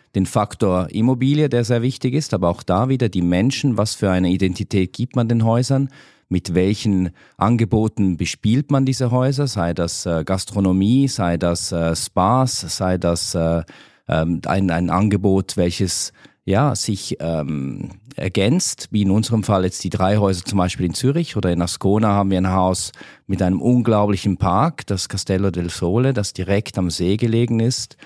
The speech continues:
Auch da unglaublich gelegen mit einem unglaublich großen Park, aber auch einem, einem Bauernhof, die Terreni alla Magia, die gleich dabei sind, wo wir unseren eigenen Wein anbauen, aber auch unseren Reis anbauen. Und das macht natürlich diese Orte sehr, sehr speziell und, und unique und, äh, sehr gesucht.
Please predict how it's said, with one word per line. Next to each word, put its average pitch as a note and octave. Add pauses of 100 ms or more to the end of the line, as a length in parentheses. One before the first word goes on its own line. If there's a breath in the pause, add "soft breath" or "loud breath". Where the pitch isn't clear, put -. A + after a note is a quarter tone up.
(140)
Auch E2+
da G2+
unglaublich G2+
gelegen G#2+
mit -
einem F#2+
unglaublich G2+
großen G2+
Park, G#2
aber G2
auch F2+
einem, F2 (260 soft breath)
einem E2+
Bauernhof, A#2+
die F#2+
Terreni F#2
alla F2+
Magia, F#2+
die G#2
gleich F2
dabei E2+
sind, A#2+
wo E2+
wir E2+
unseren E2+
eigenen E2
Wein F#2+
anbauen, A#2
aber E2+
auch D#2
unseren E2
Reis F2
anbauen. A#2+ (380 loud breath)
Und F2+
das F#2+
macht G2
natürlich F#2+
diese F#2
Orte G2
sehr, G#2+
sehr G#2+
speziell G#2+
und, F#2+
und E2+
unique G2
und, F2+
äh, E2+
sehr E2+
gesucht. D#2+